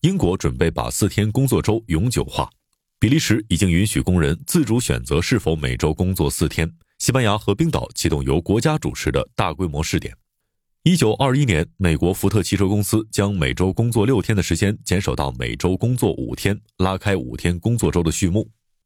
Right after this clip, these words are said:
不到一百年后的今天，我们已经把一周工作五天当作天经地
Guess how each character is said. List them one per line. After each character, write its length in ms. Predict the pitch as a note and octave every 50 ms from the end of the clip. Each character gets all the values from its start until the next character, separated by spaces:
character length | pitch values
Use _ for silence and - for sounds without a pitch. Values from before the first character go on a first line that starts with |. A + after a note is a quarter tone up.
| _ _ _ _ _ _ _ _ _ _ _ _
不 80 | - A2
到 220 | A#2+ A2+ G#2 -
一 180 | - C#3+ C3 A2+
百 160 | - C#2 C2+
年 180 | B1 C2+ D2+ F#2
后 160 | F2+ A2 F2+
的 80 | D2+
今 160 | D2+ - G#2 G2+
天， 220 | F#2 D2+ C#2 C#2 - _ _ -
我 120 | D2+ C#2+
们 120 | C#2+ E2+
已 80 | E2+ D2+
经 200 | - - F#2 E2+
把 160 | D#2 B1+ B1+ -
一 160 | - G2 F2
周 160 | - G#2 G2+
工 200 | G#2 - C3+ C#3
作 120 | C3 - F2+
五 200 | C2+ A1+ - -
天 240 | - - F2+ F#2+ - _ _ _
当 200 | - E2+ E2 E2
作 200 | - C#2 A#1 A1+
天 260 | - - F#2+ F#2+ F#2
经 220 | - F#2 F#2 F#2+
地 120 | F2 G#2